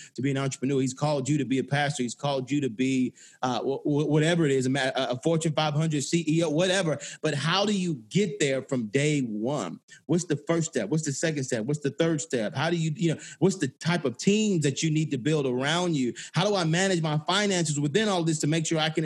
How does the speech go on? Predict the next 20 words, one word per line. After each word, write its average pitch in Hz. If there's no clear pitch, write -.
invest? 143
And, 156
you 175
know, 151
what's 180
in, 175
when 175
do 214
you 196
stop 190
an 185
idea? 143
When 160
do 202
you 190
start 190
an 175
idea? 135
You 247
know, 247